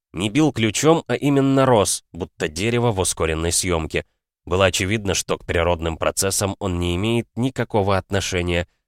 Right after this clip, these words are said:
являясь явным творением магических сил. Стоило обратить на него внимание, как столб принялся извиваться,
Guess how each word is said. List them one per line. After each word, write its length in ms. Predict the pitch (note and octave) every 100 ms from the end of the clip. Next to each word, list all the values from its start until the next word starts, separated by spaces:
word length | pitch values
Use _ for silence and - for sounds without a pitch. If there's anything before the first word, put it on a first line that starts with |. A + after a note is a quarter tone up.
| -
являясь 480 | F2 E2+ F2+ E2 -
явным 420 | F#2 E2+ F2 E2
творением 500 | F2 E2+ F#2+ G2+ G#2
магических 680 | F#2+ E2+ D#2+ - D2+ - D#2
сил. 360 | - D#2 C#2+ - _ _ _ _
Стоило 400 | - - C3+ D3
обратить 400 | C#3+ B2+ A#2+ C3+
на 60 | A#2+
него 240 | A#2+ A2+
внимание, 580 | F#2 G2 A2 B2+ C3 C3 _ _ -
как 160 | G#2+
столб 320 | - D3 D#3 -
принялся 520 | C#3+ B2 A#2 A2 C#3 -
извиваться, 760 | B2+ A2+ B2+ A#2+ F2+ - C#2+